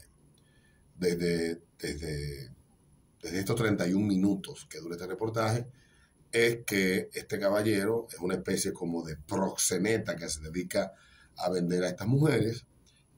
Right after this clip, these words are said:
y que estas mujeres entonces son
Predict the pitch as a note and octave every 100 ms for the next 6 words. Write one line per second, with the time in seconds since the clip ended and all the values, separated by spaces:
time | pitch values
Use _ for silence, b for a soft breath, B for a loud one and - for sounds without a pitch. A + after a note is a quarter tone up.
0 | _ A#2 A#2 A2+ A#2 G2 F#2+ G2 - _
1 | - B B - _ - A2+ A2 G#2 G#2+
2 | G#2+ G2 G2 F#2+ F2+ F2+ F2 F#2+ F2+ -
3 | G2 F#2+ F#2 F#2